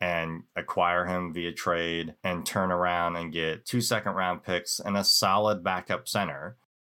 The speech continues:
Hartenstein is roughly the same age as Allen, so hopefully they both can stay healthy together and kind of compete with each other, know each other's roles, and they're both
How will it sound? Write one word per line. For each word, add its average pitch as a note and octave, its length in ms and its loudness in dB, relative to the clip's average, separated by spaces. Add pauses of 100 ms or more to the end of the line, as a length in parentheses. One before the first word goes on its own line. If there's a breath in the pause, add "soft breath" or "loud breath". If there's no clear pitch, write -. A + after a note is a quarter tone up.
(120)
Hartenstein G2+ 840 0
is E2+ 760 -4
roughly F#2+ 400 2
the F#2 100 -2
same F#2 320 2
age F2 320 0
as E2 120 -6
Allen, G2+ 580 2
so D#2+ 640 2
hopefully F#2 540 0
they E2+ 180 0
both F2 340 0
can F#2 140 -4
stay E2 380 0
healthy G2+ 340 0
together G2+ 640 2
and D#2+ 240 -6
kind E2 220 -2
of D#2 180 -4 (160)
compete G#2 400 -4
with A#2+ 160 0
each B2 160 0
other, B2 500 2 (320)
know G2+ 460 4
each G#2 140 0
other's F#2+ 340 2
roles, F#2+ 800 2
and E2+ 260 0
they're E2+ 120 0
both F#2+ 400 2